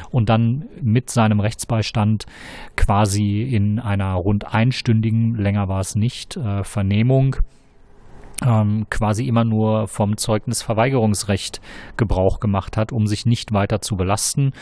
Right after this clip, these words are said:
Ja, und dann war der Ausschuss um elf Uhr dreißig quasi schon bereit und hat dann um zwölf Uhr fast pünktlich mit den Zeugenvernehmungen des Tages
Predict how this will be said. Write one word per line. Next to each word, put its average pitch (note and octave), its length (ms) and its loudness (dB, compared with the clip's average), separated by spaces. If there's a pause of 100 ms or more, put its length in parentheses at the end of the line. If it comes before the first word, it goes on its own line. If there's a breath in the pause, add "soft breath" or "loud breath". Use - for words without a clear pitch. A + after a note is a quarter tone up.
(160 loud breath)
Ja, F3+ 140 0
und G2 180 -2
dann G#2 520 -2
war G2 140 -2
der G2+ 160 -4
Ausschuss - 640 -4
um G2+ 400 -4
elf - 240 0
Uhr A2 80 -2
dreißig F#2 480 -6
quasi G2+ 320 -2
schon G#2 160 -4
bereit G2 400 -2
und B2+ 160 -2
hat A#2+ 140 -4
dann A2 120 -2
um G2 140 -4
zwölf G2+ 400 -2
Uhr A#2 300 0
fast - 420 -6
pünktlich D3+ 520 2
mit A#2+ 200 2
den B2+ 340 2
Zeugenvernehmungen G#2+ 920 2
des F#2+ 180 -2
Tages G#2 580 0